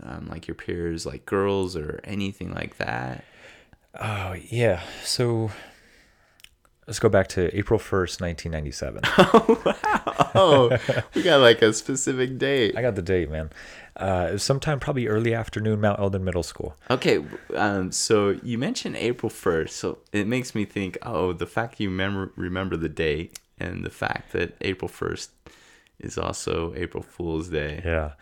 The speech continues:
Speaker 2: I've done some amazing things on April Fool's Day in my life, and I've done some really jackass things.
Speaker 1: <laughs>
Speaker 2: This falls in the jackass category. Um, but you mentioned one of those, uh, traits of toxic masculinity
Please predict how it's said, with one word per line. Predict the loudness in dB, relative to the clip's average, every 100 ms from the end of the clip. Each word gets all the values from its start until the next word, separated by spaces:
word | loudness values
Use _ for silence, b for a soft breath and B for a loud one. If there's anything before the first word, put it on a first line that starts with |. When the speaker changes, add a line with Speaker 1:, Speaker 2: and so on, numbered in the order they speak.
| B B B
Speaker 2:
I've | -2
done | -2 -2
some | -2 -2
amazing | 0 -2 -2 -2
things | -2 0
on | 0
April | 0 -4
Fool's | 0 2 6
Day | 4
in | 6
my | 4
life, | 4 0 -4 -10
and | -2
I've | -2 0
done | -2
some | -2 -4
really | -4 -4
jackass | -4 -4 -2 -4 0 0
things. | 2 0 0 0
Speaker 1:
<laughs> | -2 -6 -10 -10 -10 -10 2
Speaker 2:
This | 4
falls | 8 6 6
in | 2
the | 0
jackass | 0 0 -2 -4
category. | -4 -4 -2 -4 -6 -8 B B B B -2
Um, | 0 0
but | -2 -2
you |
mentioned | -2 -4 -4 -4
one | 0 0
of | 2
those, | 2 2 0 -2 -8 -8 -6
uh, | -6
traits | -2 2 2 2
of |
toxic | -4 -4 -4 -4
masculinity | -2 -2 -4 -6 -4 -4 -6 -8 -12